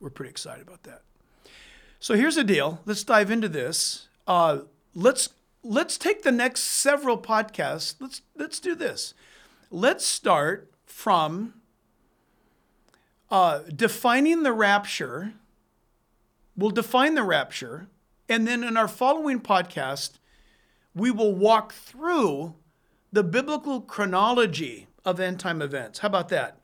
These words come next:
You see, why do it that way? Because if we define the rapture, it covers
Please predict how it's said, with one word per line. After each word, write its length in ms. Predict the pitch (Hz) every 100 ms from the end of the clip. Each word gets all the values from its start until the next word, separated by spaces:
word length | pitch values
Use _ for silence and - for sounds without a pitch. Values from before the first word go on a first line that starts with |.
| _
You 100 | 240
see, 160 | 233 269
why 220 | 240 349
do 180 | 403 466
it 80 | 466
that 200 | 220 165
way? 200 | 139 117 - - - -
Because 300 | 240 311 277
if 120 | 226
we 140 | 285
define 480 | 277 269 - 339 392
the 120 | 359
rapture, 800 | 262 226 220 226 - 151 135 170 -
it 280 | 196 202
covers 760 | - - 285 285 214 208 202 -